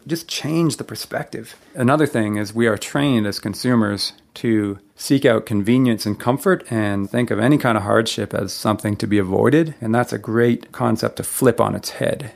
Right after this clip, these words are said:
Instead, you should think, "How can I make my day more difficult, and how can I eliminate convenience whenever possible, and how can I push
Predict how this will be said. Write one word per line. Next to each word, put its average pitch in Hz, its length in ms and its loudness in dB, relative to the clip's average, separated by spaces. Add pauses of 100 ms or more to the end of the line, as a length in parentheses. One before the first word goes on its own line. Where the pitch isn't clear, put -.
(140)
Instead, 113 380 -2
you 107 60 -2
should 110 200 -6
think, 107 380 -4
"How 131 180 2
can 131 140 2
I 117 60 4
make 107 340 2
my 110 160 -2
day 104 280 0
more 120 260 4
difficult, 104 560 -2
and 101 140 -6
how 110 100 -2
can 107 160 -4
I 98 100 -2
eliminate 107 580 2
convenience 107 600 -4
whenever 104 240 -2
possible, 127 540 -2
and 107 80 -4
how 113 100 -8
can - 160 -12
I - 40 -10
push - 480 -2